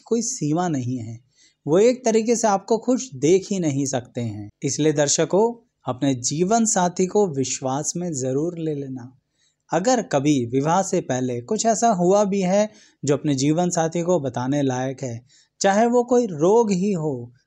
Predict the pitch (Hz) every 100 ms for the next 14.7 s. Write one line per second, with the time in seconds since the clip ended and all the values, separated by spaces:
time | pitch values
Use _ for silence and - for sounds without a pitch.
0 | - 175 180 180 165 135 113 135 131 196
1 | 190 165 175 170 175 180 - - 196 180
2 | 202 226 220 139 175 190 220 202 185 185
3 | 185 196 196 _ - 226 208 233 _ 254
4 | 254 - 170 170 123 127 117 - _ -
5 | 143 151 131 139 160 170 165 165 165 170
6 | 135 139 185 202 180 175 170 175 185 214
7 | 226 - _ 180 208 202 202 180 151 165
8 | 175 269 - 185 190 185 196 185 147 151
9 | 185 170 180 _ _ - 143 175 170 160
10 | 185 262 - 196 151 135 131 160 208 _
11 | - 143 160 - 165 127 135 139 165 202
12 | 196 226 165 180 180 170 156 180 233 _
13 | _ - 139 139 139 131 143 165 185 -
14 | 131 127 113 110 107 117 120